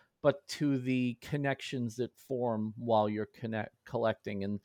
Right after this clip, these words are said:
being able to talk to the people that you're buying their thing from and kind of selling yourself as someone worthy of taking something from their collection that you're gonna put into your own. And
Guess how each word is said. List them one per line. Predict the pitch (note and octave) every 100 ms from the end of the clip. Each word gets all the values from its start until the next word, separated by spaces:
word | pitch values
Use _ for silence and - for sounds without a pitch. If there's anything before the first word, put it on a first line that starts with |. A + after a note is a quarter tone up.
| - _ _
being | C3+ C3
able | A#2+ B2
to | A2+
talk | - B2 -
to | -
the | A2+
people | - A#2 A2 G#2+
that | F#2+
you're | B2
buying | A2+ A#2+ A#2 A#2
their | A2+ A2
thing | - A#2 A2
from | A2+ G2+ G#2+
and | G#2 - - _
kind | - F3 G3
of | -
selling | - C#3+ C#3 C#3
yourself | C3+ - C3+ A#2+ B2
as | A2
someone | C3+ B2+ B2 A#2
worthy | A#2 A#2+ B2 B2
of | G#2+
taking | - A2+ G#2 A2+ G#2+
something | A2+ G#2+ - G#2+ G#2
from | - A2+ G#2
their | G#2+ G2+
collection | - G#2+ G#2+ - G#2+
that | G2+
you're | F#2+ G#2+
gonna | A2 G#2
put | - F#2
into | G#2 -
your | F#2+ A2 -
own. | A2
And | D3